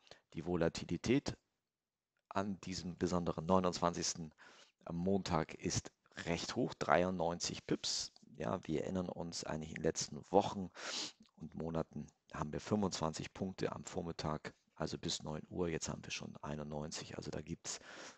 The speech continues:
kräftig an Bewegung. Wir versuchen hier die fünfzehn vier erstmal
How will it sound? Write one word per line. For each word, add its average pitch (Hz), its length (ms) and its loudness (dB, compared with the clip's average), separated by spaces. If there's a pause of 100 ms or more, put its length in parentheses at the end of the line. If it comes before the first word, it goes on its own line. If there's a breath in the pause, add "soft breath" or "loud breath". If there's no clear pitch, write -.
(140 loud breath)
kräftig - 420 4
an 82 80 2
Bewegung. 101 520 4
Wir 139 120 8
versuchen 95 380 2
hier 90 280 6 (540 loud breath)
die 101 80 0
fünfzehn 95 420 0
vier - 220 4
erstmal - 460 0